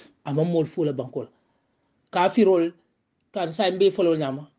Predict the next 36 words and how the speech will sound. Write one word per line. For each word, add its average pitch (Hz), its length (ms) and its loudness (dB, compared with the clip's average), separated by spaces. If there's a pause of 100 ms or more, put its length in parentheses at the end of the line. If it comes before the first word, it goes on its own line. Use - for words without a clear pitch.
(160)
kaatu 175 200 -10
me-, 180 220 -6
misilime 180 380 -4
naafiko, 175 440 0
kafiriya 170 460 0
ma 165 140 -6
la 175 240 -2
jawayaata 143 460 -4
te. - 80 -20 (460)
Kafirol 180 500 2
niŋ 175 180 -4
jawol, 165 300 2 (1200)
konnanteŋol 175 600 0
niŋ 165 100 -2
moo 156 200 0
kotoŋol, 143 300 -6 (1040)
aniŋ 165 240 -2 (120)
moolu 180 160 0
meŋ 170 160 0
ko 165 80 -2
itelu 160 240 0
la 175 80 4 (240)
kuŋ 175 180 -6
kiliŋ 165 200 -2
nafa, 156 220 -8 (160)
i 175 100 -12
naata 151 220 -6
ye 139 100 -2
a 131 100 -10
ñori. 135 260 -12 (1000)
Because 160 280 -4
i 170 40 0
ye 147 80 0
ñiŋ 175 120 -2
ne 175 80 0
loŋ. 139 160 -4